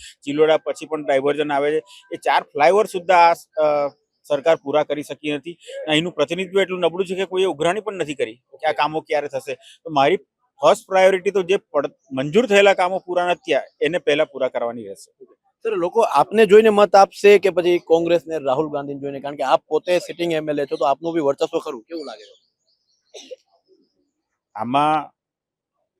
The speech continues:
Speaker 1: કોંગ્રેસ પાર્ટીનો જે મેનિફેસ્ટો છે એમાં ખેડૂતોને દેવા નાબૂદ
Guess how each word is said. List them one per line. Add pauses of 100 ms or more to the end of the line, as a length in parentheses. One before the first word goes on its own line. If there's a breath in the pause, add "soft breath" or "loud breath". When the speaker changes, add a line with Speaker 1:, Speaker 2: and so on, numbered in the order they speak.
(240)
Speaker 1:
કોંગ્રેસ (240)
પાર્ટીનો
જે
મેનિફેસ્ટો
છે (340)
એમાં
ખેડૂતોને (380)
દેવા
નાબૂદ